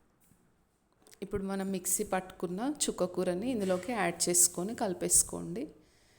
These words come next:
పిల్లలు ఆకుకూరలు ఇష్టపడరు కదా, ఇలా పచ్చళ్ళలాగా ట్రై చేయండి. మా పిల్లలకైతే చాలా నచ్చింది, మా హస్బెండ్కి, మా పిల్లలకి. ఆకు చాలా పుల్లగా ఉంటుంది కదా, అందుకే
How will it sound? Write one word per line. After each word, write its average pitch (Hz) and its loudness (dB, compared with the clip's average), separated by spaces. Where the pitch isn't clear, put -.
పిల్లలు 196 0
ఆకుకూరలు 190 4
ఇష్టపడరు 185 6
కదా, 175 0
ఇలా 180 4
పచ్చళ్ళలాగా 196 2
ట్రై 185 6
చేయండి. 180 0
మా 220 4
పిల్లలకైతే 202 2
చాలా 190 4
నచ్చింది, 185 2
మా 220 0
హస్బెండ్కి, 180 2
మా 185 -4
పిల్లలకి. 170 -6
ఆకు 190 -4
చాలా 196 4
పుల్లగా 185 4
ఉంటుంది 185 -2
కదా, 175 -2
అందుకే 180 -8